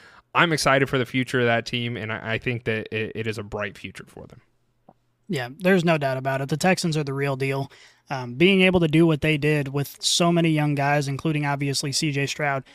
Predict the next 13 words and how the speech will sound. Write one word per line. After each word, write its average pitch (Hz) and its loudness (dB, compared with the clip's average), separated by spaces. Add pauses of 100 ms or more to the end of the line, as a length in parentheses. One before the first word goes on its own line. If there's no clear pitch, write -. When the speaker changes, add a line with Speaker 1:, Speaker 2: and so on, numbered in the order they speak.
(140)
Speaker 2:
you 170 0
know, 147 4
my 165 6
biggest 214 4
takeaway 202 4
for 185 0
them 175 4
going 180 4
into 180 2
next 165 2
season 196 2
is 156 0
just 151 0